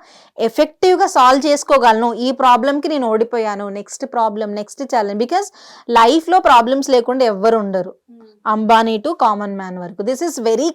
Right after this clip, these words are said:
Speaker 1: clear. Life, everybody's life funda should be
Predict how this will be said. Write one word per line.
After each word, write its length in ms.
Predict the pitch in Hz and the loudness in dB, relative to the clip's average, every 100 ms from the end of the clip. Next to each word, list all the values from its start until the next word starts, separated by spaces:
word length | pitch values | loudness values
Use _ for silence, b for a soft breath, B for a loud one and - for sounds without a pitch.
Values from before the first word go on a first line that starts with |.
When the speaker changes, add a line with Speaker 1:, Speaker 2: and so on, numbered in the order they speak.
| 330 | -2
Speaker 1:
clear. 260 | 269 196 - _ b b b | -2 -2 -6 _ b b b
Life, 480 | 214 214 254 311 - _ - 233 | 2 4 4 0 -6 _ -2 0
everybody's 580 | 214 247 349 339 359 339 269 | 0 2 4 4 4 0 2
life 200 | 220 277 269 | 4 2 -2
funda 300 | 254 247 269 262 | -2 2 2 2
should 240 | 247 208 | -4 -2
be 80 | 311 | -2